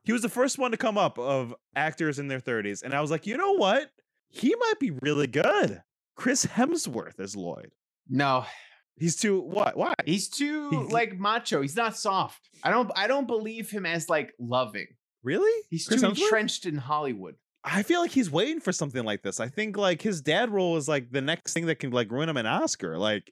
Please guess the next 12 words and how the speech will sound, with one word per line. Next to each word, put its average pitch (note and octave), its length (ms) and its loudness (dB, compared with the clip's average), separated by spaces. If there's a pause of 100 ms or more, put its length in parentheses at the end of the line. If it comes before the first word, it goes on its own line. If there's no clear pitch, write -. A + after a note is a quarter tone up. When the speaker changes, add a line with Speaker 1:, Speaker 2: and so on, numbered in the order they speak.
(160)
Speaker 1:
you F#3 120 0
can't D#4 220 4
see C#4+ 140 4
him, C4+ 140 4
like, B3 300 2
dadding A3 560 2
it G3+ 60 4
up? - 260 2 (340)
Speaker 2:
No. C3+ 220 4
Speaker 1:
I - 40 -2
can. E2 260 -12 (260)
Speaker 2:
Maybe. C#4+ 500 0